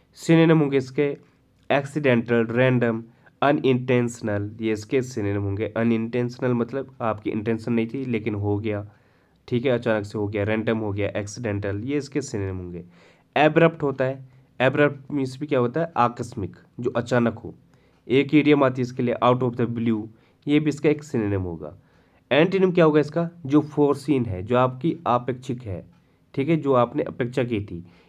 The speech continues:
इनविसेज है, जो आपने पहले ही सोचा हुआ था। एक्सपेक्टेड है, एंटीसिपेटेड है, जो आपने सोचा हुआ था वो चीज़ें हो रही हैं, तो ये इसके एंटोनिम होंगे। एग्जांपल होगा इसका, "Build an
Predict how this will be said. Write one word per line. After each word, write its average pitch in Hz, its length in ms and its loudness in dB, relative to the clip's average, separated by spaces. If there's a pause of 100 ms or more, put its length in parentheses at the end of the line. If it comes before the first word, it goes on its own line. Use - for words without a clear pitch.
(160)
इनविसेज 160 760 6
है, 98 160 -2
जो 95 140 0
आपने 127 220 4
पहले 127 300 2
ही 131 60 0
सोचा 107 320 -4
हुआ 92 160 -2
था। 87 280 -12 (640)
एक्सपेक्टेड 151 720 2
है, 95 300 -6 (100)
एंटीसिपेटेड 135 920 0
है, 92 120 -2
जो 104 160 -2
आपने 117 220 2
सोचा 120 300 -2
हुआ 110 140 2
था 131 100 -2
वो 151 160 2
चीज़ें 113 280 -4
हो 95 180 -4
रही 85 120 -10
हैं, 82 180 -18 (360)
तो 147 60 -2
ये 151 160 6
इसके 147 220 0
एंटोनिम 104 460 -2
होंगे। 85 360 -8
एग्जांपल 143 400 2
होगा 135 160 0
इसका, 135 400 -4 (380)
"Build 165 280 6 (340)
an 147 380 2